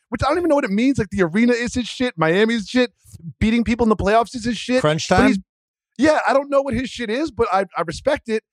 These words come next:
Speaker 1: He's, like, turned, he morphs into, like, a mythical creature from time to time in the playoffs that just cannot be stopped. And I was literally watching it,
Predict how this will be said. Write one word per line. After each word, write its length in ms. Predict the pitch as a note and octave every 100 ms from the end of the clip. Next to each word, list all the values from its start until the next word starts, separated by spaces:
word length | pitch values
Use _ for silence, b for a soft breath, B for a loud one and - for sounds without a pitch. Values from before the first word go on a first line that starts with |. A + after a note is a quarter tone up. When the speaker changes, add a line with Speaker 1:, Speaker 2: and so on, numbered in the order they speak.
| _
Speaker 1:
He's, 140 | A3 A3+
like, 140 | G#3+
turned, 260 | - C#4+ C#4
he 120 | G#3
morphs 320 | G#3 B3 D4
into, 80 | C#4+
like, 100 | A#3
a 60 | G3+
mythical 460 | E3+ A#3 - A#3+
creature 380 | - A3 A#3 G3
from 140 | E3+ E3+
time 200 | F3 F3+
to 60 |
time 200 | F3 E3+
in 80 | E3
the 60 | C#3+
playoffs 480 | E3 E3+ C3 A#2 - b -
that 80 | F3+
just 260 | G3+ G2
cannot 380 | - G3 G3 F#3
be 120 | F3+ E3
stopped. 380 | - G3 D3+ -
And 100 | F3
I 40 |
was 120 | F#3
literally 200 | F#3 A#3
watching 340 | G3+ G3+ -
it, 80 | F#3